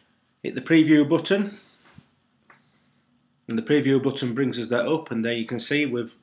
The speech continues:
we've dined, designed a basic t-shirt. Click close. Now, as, right at the beginning, I said that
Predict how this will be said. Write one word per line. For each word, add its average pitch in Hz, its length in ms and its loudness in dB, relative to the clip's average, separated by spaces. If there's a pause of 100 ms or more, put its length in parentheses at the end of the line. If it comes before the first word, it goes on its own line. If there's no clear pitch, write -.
we've 123 300 -10
dined, 127 420 0 (100)
designed 120 380 -2
a 113 40 -2
basic 117 400 -4
t-shirt. 90 500 -10 (1120)
Click 120 180 -8
close. 101 400 -2
Now, 120 160 0
as, 175 240 0
right 180 180 4
at - 100 -4
the 156 140 2
beginning, 117 280 2
I - 20 0
said 120 300 -2
that 120 180 -6